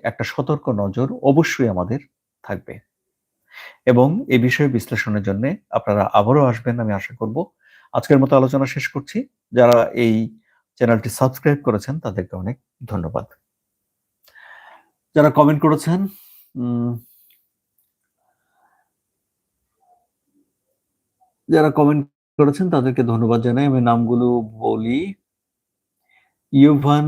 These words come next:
কমেন্ট করেছেন, সুফন হোসেন পাপ্পু তিনি সালাম জানিয়েছেন, ওয়ালাইকুম আসসালাম। বেলা গাজী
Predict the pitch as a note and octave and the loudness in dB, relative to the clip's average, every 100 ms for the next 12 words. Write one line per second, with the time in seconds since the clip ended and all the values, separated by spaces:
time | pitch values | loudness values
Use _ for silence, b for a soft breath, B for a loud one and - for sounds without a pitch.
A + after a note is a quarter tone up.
0 | D3+ - A#2+ B2 A#2 A2+ G#2 G2 - C3 | -2 -2 0 0 -2 -2 -4 -6 -10 -10
1 | G3 - _ _ _ _ _ _ _ b | -10 -14 _ _ _ _ _ _ _ b
2 | b b b b _ _ _ - - D#3 | b b b b _ _ _ -12 0 2
3 | B2+ D#3+ D#3+ D#3 C#3+ C3 - C#3+ C#3+ C#3+ | 2 4 2 2 -2 -4 0 2 4 2
4 | C#3+ - _ _ - - A#2 - B2 A#2 | -2 -8 _ _ -14 -6 -6 -4 -2 2
5 | A#2 - - _ _ _ _ _ _ _ | 2 -2 -10 _ _ _ _ _ _ _
6 | _ _ _ _ - B2 A2+ G#2+ B2+ A#2 | _ _ _ _ -4 0 0 0 2 2
7 | A2 G2+ G2+ A2 D3 A2+ G#2 G#2+ - A2+ | 2 -2 -4 -4 -4 -2 -2 -4 -2 -2
8 | G#3+ - G2+ G#2 D3+ G3 _ _ _ _ | -4 -6 -6 -4 -6 -10 _ _ _ _
9 | _ _ _ _ _ _ _ _ _ _ | _ _ _ _ _ _ _ _ _ _
10 | _ _ _ _ _ _ _ _ _ _ | _ _ _ _ _ _ _ _ _ _
11 | _ _ _ _ _ _ _ _ _ _ | _ _ _ _ _ _ _ _ _ _
12 | _ _ A#2+ A#2+ B2+ C#3 C#3+ D3 - - | _ _ -6 -2 2 2 4 2 -2 -12
13 | _ C#3 B2+ A2+ B2 | _ -4 -2 -2 0